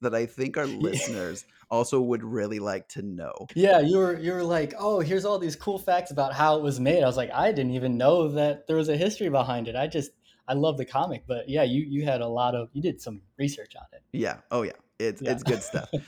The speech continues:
Speaker 2: <laughs>
Speaker 1: Archie versus Predator is a four-issue miniseries that's written by Alex de Campi and illustrated by Fernando Ruiz, inked by Rick Kozlowski,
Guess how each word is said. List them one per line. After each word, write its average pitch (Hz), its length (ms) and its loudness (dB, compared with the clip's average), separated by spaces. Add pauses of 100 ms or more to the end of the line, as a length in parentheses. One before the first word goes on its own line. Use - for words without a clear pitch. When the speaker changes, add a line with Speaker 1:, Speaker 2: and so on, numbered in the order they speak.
(320)
Speaker 2:
<laughs> - 460 -20
Speaker 1:
Archie 208 460 -4
versus 131 300 -4
Predator 92 420 -4
is 104 180 -6
a 95 80 -4
four-issue 135 460 -4
miniseries 110 560 -4
that's 87 200 -6
written 117 260 -4
by 101 480 -2
Alex 101 440 -4 (100)
de 127 140 -4
Campi 104 480 -8 (440)
and 117 240 -6
illustrated 123 500 -2
by 101 160 -2
Fernando 104 340 -6
Ruiz, 117 520 -4 (120)
inked 170 280 -10
by 120 200 0
Rick 131 320 -4
Kozlowski, 113 680 -6